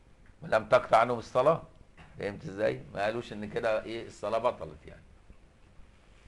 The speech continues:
يبقى هم كرجال مروا بين الصفوف، يبقى مرور الرجل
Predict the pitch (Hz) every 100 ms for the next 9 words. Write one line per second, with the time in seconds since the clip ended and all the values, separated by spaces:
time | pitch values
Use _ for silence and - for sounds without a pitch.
0 | - - - - - - - - - -
1 | - - - 147 151 147 - - - 104
2 | 123 120 131 143 135 131 123 120 120 143
3 | 165 143 123 127 120 120 117 117 110 110
4 | 113 107 98 98 104 110 123 123 120 120
5 | 139 156 139